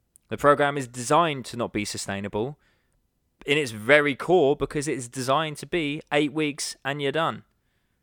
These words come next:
Eight weeks, or at least then you have a break, let's say. And this is the thing. If people invested, if all of this, this marketing business juggernaut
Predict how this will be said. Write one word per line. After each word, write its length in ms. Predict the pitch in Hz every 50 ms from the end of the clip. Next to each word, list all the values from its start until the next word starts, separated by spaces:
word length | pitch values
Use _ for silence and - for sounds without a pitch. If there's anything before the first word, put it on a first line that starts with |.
| _ _ _ _ _ _ -
Eight 200 | 123 127 127 123
weeks, 260 | 123 131 117 - -
or 220 | 120 110 101 101
at 80 | 101 104
least 200 | 110 113 - -
then 140 | - 113 110
you 140 | 107 107 107
have 140 | 107 104
a 60 | 110 101
break, 360 | - 107 113 120 107 - 107
let's 180 | 95 - -
say. 260 | - - 87 64 65 - _ _ _ _ _ _ _ _ _ _ _ _ _ _ _ _ _ _ _ _ _ _ _ _ _ _ _ _ _ _ _ _ _ _ _ _
And 120 | - 143 185
this 120 | 208 -
is 120 | 226 208 -
the 80 | 190
thing. 260 | - - 139 113 92 - _ _ _ _ _ _ _ _ _ _ _ _ _ _ _ _ _ _ _ _ _ _ _ _ _ _ _ _ _ _ _ _
If 120 | - -
people 260 | - 170 180 - 208
invested, 600 | 202 185 143 160 156 143 - - - 104 98 - - -
if 160 | - 120 -
all 200 | 147 175 190 208
of 100 | 175 -
this, 320 | 151 147 127 - - -
this 300 | - 117 - 131 123 -
marketing 840 | 127 127 135 143 147 156 156 - - 143 - - 147 143 143 139 135 _ _ _ _ _ _ -
business 520 | - 170 170 143 135 139 147 143 - - - _
juggernaut 920 | - - 127 135 139 139 135 123 123 110 104 101 85 85 - - - -